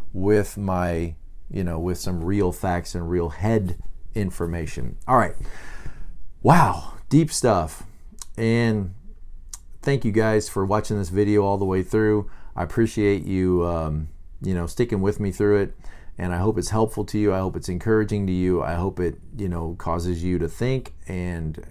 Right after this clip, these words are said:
reflect a little bit, all so that you can be more present to life.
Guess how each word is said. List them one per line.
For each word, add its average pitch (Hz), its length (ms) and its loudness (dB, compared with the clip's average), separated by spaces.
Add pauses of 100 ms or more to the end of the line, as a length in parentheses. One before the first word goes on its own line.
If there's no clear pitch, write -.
reflect 104 600 -2
a - 20 2
little 104 240 2
bit, 104 340 4 (640)
all 117 320 4
so 110 160 0
that 101 120 2
you 87 100 -4
can 92 140 -2
be 90 100 2
more 87 180 0
present 90 680 -2
to 85 200 -2
life. 65 520 -4